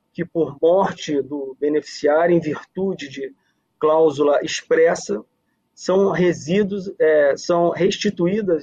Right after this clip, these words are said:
às pessoas designadas pelo testador, né? O produto da venda dos bens de raiz, os rendimentos, né? Tudo isso vai voltar para o testador.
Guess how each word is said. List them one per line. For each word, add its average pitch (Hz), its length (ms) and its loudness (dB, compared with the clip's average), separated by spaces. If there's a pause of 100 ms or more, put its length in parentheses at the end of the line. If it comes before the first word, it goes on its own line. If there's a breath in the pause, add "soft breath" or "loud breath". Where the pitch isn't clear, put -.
às 160 200 -2
pessoas 190 800 2 (280 soft breath)
designadas 170 840 -2
pelo 175 200 -2
testador, 143 720 -2
né? 147 160 -8 (560)
O - 60 -20
produto 165 800 0 (300)
da 139 140 2
venda 156 260 4
dos 135 180 -6
bens 143 280 0
de 127 100 -6
raiz, 139 640 -4
os 131 380 -6
rendimentos, 160 840 0
né? 175 260 2
Tudo 208 220 -12
isso 165 180 -12
vai 165 140 2
voltar 156 460 -4 (360)
para 156 360 4 (320)
o 139 100 -8
testador. 139 640 -2